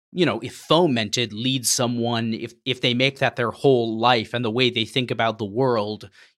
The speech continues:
you know, could lead to maybe dangerous implications, you know, in general. Like,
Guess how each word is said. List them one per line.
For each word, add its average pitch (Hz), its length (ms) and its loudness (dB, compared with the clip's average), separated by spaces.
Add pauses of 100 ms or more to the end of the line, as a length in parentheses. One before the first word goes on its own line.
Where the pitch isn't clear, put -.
(200)
you 135 100 -4
know, 107 240 -4
could 226 220 2
lead 127 260 2
to 131 80 0
maybe 113 300 -2
dangerous 110 960 -4
implications, 107 1000 -4
you 113 80 -4
know, 98 180 -10 (160)
in 123 160 -4
general. 110 560 0
Like, 101 240 -4